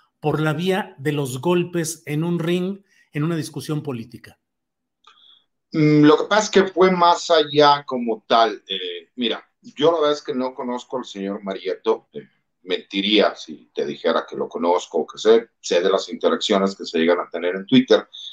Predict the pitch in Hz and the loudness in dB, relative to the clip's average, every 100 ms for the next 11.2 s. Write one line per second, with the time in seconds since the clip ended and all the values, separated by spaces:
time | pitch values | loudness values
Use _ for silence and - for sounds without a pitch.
0 | - - - - - 117 120 120 120 123 | -18 -20 -20 -12 0 2 6 6 8 8
1 | 127 139 139 127 - 147 139 135 131 - | 6 4 2 -2 0 4 6 6 4 0
2 | _ _ _ _ _ 147 147 147 135 143 | _ _ _ _ _ 2 4 2 -6 2
3 | 170 165 - - _ - 92 92 90 90 | 4 4 0 -20 _ -8 -2 2 2 2
4 | 87 85 - - 98 95 95 107 113 107 | 2 -2 -4 2 2 4 2 4 6 6
5 | 98 - - 87 80 80 76 80 85 95 | 4 -6 -6 -4 -4 -8 -10 -8 -8 -8
6 | 92 95 101 95 98 98 104 - 87 - | -12 -4 -2 -2 -4 -4 -6 -4 0 2
7 | 92 95 - - 92 90 82 80 82 - | 4 2 -2 2 4 4 4 2 0 -8
8 | 71 80 85 _ 78 - - - 71 64 | -8 -2 -2 _ -8 -8 -12 -4 -4 -4
9 | - - 82 - 85 82 82 - - - | -8 -2 0 2 0 0 -4 -10 -20 -20
10 | _ - 78 - 87 95 87 82 80 - | _ -2 0 0 -2 -2 -2 0 -2 -6
11 | - | -10